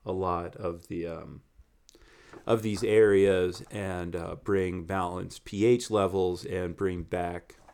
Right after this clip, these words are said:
you know, minnows. Basically, where there, where, where in, I think there was Beaver,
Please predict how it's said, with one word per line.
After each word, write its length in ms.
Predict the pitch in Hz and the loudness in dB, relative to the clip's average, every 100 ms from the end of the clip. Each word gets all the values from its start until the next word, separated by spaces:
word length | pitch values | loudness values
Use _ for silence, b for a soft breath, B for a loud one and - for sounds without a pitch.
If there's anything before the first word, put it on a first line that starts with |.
| _ - | _ -6
you 120 | 101 | -4
know, 260 | 87 78 69 - _ _ - | -2 -6 -14 -20 _ _ -10
minnows. 840 | 104 104 95 87 87 87 - - - - - - - - - - - | -4 -2 0 0 0 -2 -4 -10 -18 -20 -20 -20 -20 -18 -14 -12 4
Basically, 520 | 147 160 160 147 135 | 6 6 4 6 6
where 140 | 117 117 | 8 8
there, 200 | 117 120 | 8 6
where, 320 | 113 123 123 | 6 6 4
where 280 | 127 117 107 | 2 6 6
in, 540 | 110 - 110 107 98 - | 4 0 -4 -2 -4 -2
I 80 | 110 | -2
think 200 | 175 139 | 0 4
there 100 | 113 | 4
was 140 | 98 | 2
Beaver, 420 | - 151 135 90 | 2 2 4 2